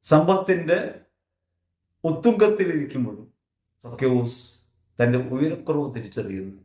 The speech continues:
ഇങ്ങനെ ഉയരമില്ലാത്തത് എനിക്ക് ക്രിസ്തുവിനെ കാണാൻ കഴിയില്ല. അതുകൊണ്ട് അയാൾ ഓടി.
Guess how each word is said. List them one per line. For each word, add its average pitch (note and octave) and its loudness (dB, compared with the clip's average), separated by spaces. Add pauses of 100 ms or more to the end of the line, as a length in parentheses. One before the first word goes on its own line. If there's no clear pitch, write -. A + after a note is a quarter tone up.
(320)
ഇങ്ങനെ D#3 4
ഉയരമില്ലാത്തത് C#3+ 0
എനിക്ക് A#2+ -6
ക്രിസ്തുവിനെ A#2+ -6
കാണാൻ G#2 -8
കഴിയില്ല. - -18 (220)
അതുകൊണ്ട് C4 6 (360)
അയാൾ F#3 2
ഓടി. F3+ 2